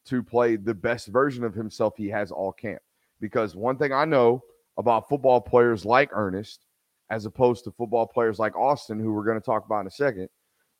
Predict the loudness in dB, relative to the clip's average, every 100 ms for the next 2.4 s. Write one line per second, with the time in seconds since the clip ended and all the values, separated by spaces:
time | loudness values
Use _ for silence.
0 | 0 6 8 8 8 6 6 2 2 2
1 | 0 -2 2 2 4 2 0 -2 -2 0
2 | -4 -6 -14